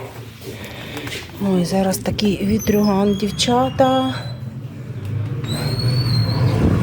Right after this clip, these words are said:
О! Добре. І на вишні вже такі бруньки, подивіться.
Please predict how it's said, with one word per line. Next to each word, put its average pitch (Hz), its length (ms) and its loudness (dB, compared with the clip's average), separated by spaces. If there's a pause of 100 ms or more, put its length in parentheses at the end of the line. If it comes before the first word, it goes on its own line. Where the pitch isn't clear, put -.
(1040)
О! 240 160 8 (3000)
Добре. 196 480 6 (580)
І 269 100 6
на 254 200 4 (400)
вишні 302 440 0
вже 269 220 0
такі 294 320 -4
бруньки, 269 760 0
подивіться. 247 840 -2